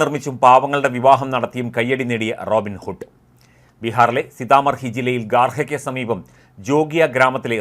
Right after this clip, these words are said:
റോബിൻ ഹുഡാണ് ഉജ്ജ്വൽ എന്ന മുഹമ്മദ് ഇർഫാൻ. ഇയാളുടെ ഭാര്യ ജില്ലാ പഞ്ചായത്ത് അംഗമാണ്. കോടീശ്വരനാണ് ഈ കള്ളൻ. വലിയ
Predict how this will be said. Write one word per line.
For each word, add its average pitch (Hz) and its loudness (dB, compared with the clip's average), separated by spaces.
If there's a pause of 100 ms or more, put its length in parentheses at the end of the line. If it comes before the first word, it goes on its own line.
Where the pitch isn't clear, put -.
റോബിൻ 131 0
ഹുഡാണ് 107 -2 (120)
ഉജ്ജ്വൽ 120 -4 (120)
എന്ന 107 -8
മുഹമ്മദ് 107 -6
ഇർഫാൻ. - -14 (520)
ഇയാളുടെ 120 -2
ഭാര്യ 120 2 (160)
ജില്ലാ 143 4 (100)
പഞ്ചായത്ത് 131 2
അംഗമാണ്. 80 -12 (480)
കോടീശ്വരനാണ് 143 0
ഈ 120 -12 (100)
കള്ളൻ. 90 -4 (440)
വലിയ 131 0